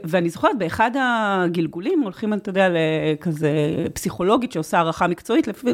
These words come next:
לפני אחד מה-, באמת מקומות העבודה שעבדתי בהם, ואז, אה, היא עשתה לי הערכה מקצועית, ובסוף אמרה לי, "בעצם מה שאותך מעניין זה צדק. אז, אז את נמצאת בעיתונות, אבל את יכולה להיות עורכת דין, את יכולה להיות הרבה דברים אחרים."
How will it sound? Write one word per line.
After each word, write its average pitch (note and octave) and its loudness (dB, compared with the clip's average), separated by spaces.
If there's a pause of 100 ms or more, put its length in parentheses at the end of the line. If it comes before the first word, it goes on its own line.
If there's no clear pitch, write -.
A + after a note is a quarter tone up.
לפני B3+ -2
אחד A#3+ 2
מה-, F3+ 0
באמת E3 0
מקומות E3+ 2
העבודה D#3+ 0
שעבדתי B3+ 0
בהם, B3+ 0 (640)
ואז, C4 0
אה, B3 0
היא G3 -2
עשתה G#3+ -2
לי A#3+ 2
הערכה A#3+ 0
מקצועית, G#4+ 4
ובסוף C#4 -4
אמרה C#4 2
לי, C#4+ 0
"בעצם D4 -2
מה C#4+ 2
שאותך C#4 -4
מעניין B3+ 2
זה A3 0
צדק. G#3 0
אז, D3 2
אז E3 2 (100)
את F#3 -6
נמצאת A#3 0
בעיתונות, C4 0
אבל A#3 -2
את G#3+ -6
יכולה A3 2
להיות G#3+ 0
עורכת G3+ -2
דין, C4+ 0
את A3+ -10
יכולה G#3+ 0
להיות G#3+ -2
הרבה F#3+ 0
דברים F#3 0
אחרים." D#3+ 0